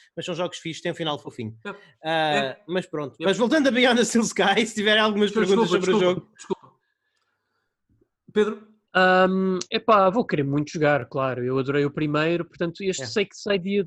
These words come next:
Speaker 3: dezasseis para o P C, se não estou em engano.
Speaker 2: É.
Speaker 3: É, é mais
Speaker 2: Steam.
Speaker 3: provável que eu venha. Sim, sim, sim,
Speaker 1: Sim.
Speaker 3: sim, na Steam,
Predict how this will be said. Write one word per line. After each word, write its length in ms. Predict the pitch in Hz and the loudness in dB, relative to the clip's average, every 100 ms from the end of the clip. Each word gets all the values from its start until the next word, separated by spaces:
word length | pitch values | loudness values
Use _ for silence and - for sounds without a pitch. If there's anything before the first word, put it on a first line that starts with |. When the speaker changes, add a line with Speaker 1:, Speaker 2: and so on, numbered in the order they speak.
| - | -4
Speaker 3:
dezasseis 540 | 190 180 - 190 202 - | -8 -6 -2 -2 -2 -8
para 120 | 196 | -8
o 40 | |
P 180 | - 180 | -6 -8
C, 260 | - 208 202 | -8 -10 -8
se 80 | 208 | -8
não 80 | |
estou 140 | 170 185 | -4 -2
em 80 | 175 | -2
engano. 420 | 170 175 190 196 | -2 -2 -4 -8
Speaker 2:
É. 120 | _ _ _ - | _ _ _ -4
Speaker 3:
É, 260 | 185 190 | -2 0
é 60 | 196 | -2
mais 220 | 185 175 | -2 -2
Speaker 2:
Steam. 120 | 196 | -2
Speaker 3:
provável 340 | 180 156 160 156 | -2 0 0 0
que 80 | 160 | -2
eu 80 | 147 | -2
venha. 240 | 156 165 | -4 -6
Sim, 180 | - 226 | -6 -6
sim, 220 | 214 202 - | -6 -8 -12
sim, 240 | - 208 156 | -10 -6 -4
Speaker 1:
Sim. 180 | 190 | -4
Speaker 3:
sim, 0 | |
na 220 | 156 156 151 | -4 -4 -4
Steam, 260 | - 156 | -4 -6